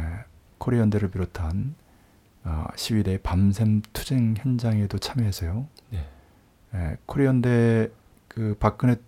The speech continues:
Speaker 1: 퇴진 피켓 앞에서, 어, 연설도 잠깐 했습니다. 매우 인상적인 장면이죠.
Speaker 2: 네.
Speaker 1: 아, 사일간의 포럼과, 아,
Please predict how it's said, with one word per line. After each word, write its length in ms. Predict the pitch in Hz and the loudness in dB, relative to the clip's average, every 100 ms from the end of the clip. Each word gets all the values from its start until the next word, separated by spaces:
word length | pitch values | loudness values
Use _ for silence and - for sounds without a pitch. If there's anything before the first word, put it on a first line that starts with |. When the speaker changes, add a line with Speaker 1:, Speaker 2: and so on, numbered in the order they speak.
| _ _ _ _ _ - | _ _ _ _ _ -2
Speaker 1:
퇴진 480 | 139 139 135 123 117 | 0 2 4 4 0
피켓 400 | - - 156 139 - - _ _ _ _ _ - | -6 -2 0 0 -4 -20 _ _ _ _ _ -4
앞에서, 680 | 101 - 110 98 139 104 - _ _ _ _ _ _ _ - | -4 0 0 2 0 -2 -8 _ _ _ _ _ _ _ -6
어, 320 | 85 78 - - | -4 -4 -6 0
연설도 720 | 113 113 110 107 104 107 90 - - | 4 6 6 4 4 0 0 -6 -8
잠깐 320 | 90 87 87 | -6 -2 -2
했습니다. 640 | 98 - 76 71 80 - - _ - - - | -2 -4 -6 -6 -10 -14 -20 _ -20 -16 -4
매우 260 | 80 95 | 2 4
인상적인 480 | 101 107 101 95 90 | 4 4 2 2 0
장면이죠. 640 | 92 87 82 80 71 87 147 | -2 -2 -2 -4 -6 -6 -4
Speaker 2:
네. 160 | 80 - - - - - _ _ | -6 -10 -20 -20 -20 -20 _ _
Speaker 1:
아, 360 | 85 80 - - - | -8 -8 -10 -14 -18
사일간의 840 | - - 87 92 92 92 90 90 90 | -10 -2 2 2 2 2 2 2 -2
포럼과, 760 | - 110 98 90 85 98 107 120 _ _ _ _ _ _ _ _ | -2 0 2 0 0 -2 -4 -6 _ _ _ _ _ _ _ _
아, 520 | - 80 82 82 101 | -10 -8 -6 -8 -14